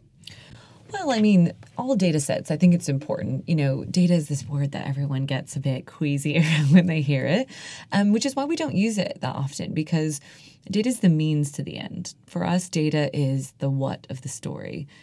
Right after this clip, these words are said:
and the why is the real journalism, right? Why did that happen?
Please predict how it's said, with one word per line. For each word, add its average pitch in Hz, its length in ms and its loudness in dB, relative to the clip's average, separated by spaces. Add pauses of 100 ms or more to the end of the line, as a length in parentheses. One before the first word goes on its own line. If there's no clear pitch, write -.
(100)
and 147 160 2
the 147 80 2
why 151 520 -2
is - 140 -6
the - 140 -6
real 143 220 -6
journalism, - 600 -8
right? 156 200 -4
Why 165 360 -2
did 151 160 0
that - 160 -6
happen? - 560 -10